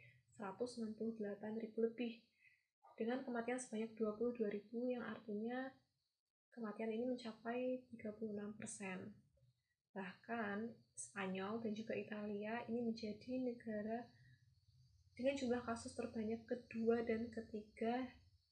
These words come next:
terbanyak di dunia setelah Amerika Serikat. Oleh karena itu, kerjasama dan solidaritas antar negara-negara anggota Uni Eropa menjadi prioritas utama yang dibutuhkan dalam menghadapi pandemik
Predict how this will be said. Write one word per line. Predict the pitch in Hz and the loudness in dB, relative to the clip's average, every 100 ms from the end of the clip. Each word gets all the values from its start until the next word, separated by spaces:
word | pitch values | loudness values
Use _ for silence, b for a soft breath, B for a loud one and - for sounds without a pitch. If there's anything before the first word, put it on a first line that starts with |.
| - _ - - - | -20 _ -20 -20 -10
terbanyak | 226 226 208 | -6 -2 -2
di | - 226 | 0 -2
dunia | 226 208 208 233 254 | 2 2 4 2 2
setelah | 269 - 220 226 226 | -2 -8 -4 -4 -4
Amerika | 208 208 226 - | -4 -4 -4 -8
Serikat. | 214 202 - - - - - - - - - - - - - - b b b b 247 | -6 -6 -6 -8 -8 -8 -10 -10 -10 -10 -10 -10 -12 -12 -12 -12 b b b b -2
Oleh | 254 | 0
karena | 247 240 233 | 2 2 0
itu, | 247 - 294 320 | -2 0 0 0
kerjasama | 269 - 226 226 240 262 277 | -2 0 0 2 0 0 2
dan | 233 233 | 4 2
solidaritas | - 226 226 226 220 226 208 226 - - - - - - - | 0 2 2 0 -2 -2 -4 -4 -4 -8 -16 -18 -20 -20 -8
antar | 226 214 214 - | -4 -2 -2 -2
negara-negara | 214 214 208 208 214 220 214 | -2 0 0 2 0 -2 -2
anggota | 214 208 | -4 -4
Uni | 208 214 208 214 | -2 -2 -2 -4
Eropa | 208 214 247 254 | -4 -2 0 2
menjadi | 233 226 214 233 | 0 0 0 0
prioritas | - 208 208 220 226 - - | 0 0 0 -2 -4 -6 -12
utama | - 208 214 220 262 - - - _ | -6 -4 -2 -2 -4 -8 -20 -20 _
yang | 247 269 269 | 4 4 4
dibutuhkan | 226 226 233 226 262 | 2 2 0 0 0
dalam | 254 220 226 233 | 2 2 2 2
menghadapi | 233 220 208 233 247 247 | 0 -2 -2 -2 -2 -2
pandemik | 226 214 202 | -2 0 0